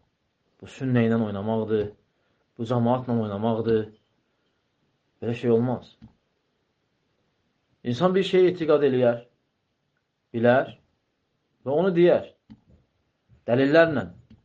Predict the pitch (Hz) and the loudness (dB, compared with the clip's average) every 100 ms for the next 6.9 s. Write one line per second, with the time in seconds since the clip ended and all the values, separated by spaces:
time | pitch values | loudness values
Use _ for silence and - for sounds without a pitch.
0 | _ _ _ _ _ _ _ _ _ _ | _ _ _ _ _ _ _ _ _ _
1 | _ 147 175 165 135 131 147 180 175 _ | _ 2 4 4 2 0 0 -2 -6 _
2 | _ 135 147 131 139 131 123 - 147 196 | _ -6 -6 -2 0 2 0 -2 -4 -4
3 | - _ _ _ _ _ _ _ 143 151 | -12 _ _ _ _ _ _ _ 0 0
4 | 139 123 127 139 123 120 165 - _ 196 | 2 0 0 0 0 0 -4 -10 _ -12
5 | 185 180 175 160 170 240 - _ _ _ | -2 0 2 0 -2 -2 -10 _ _ _
6 | _ _ _ 180 202 214 247 185 | _ _ _ 2 4 4 2 2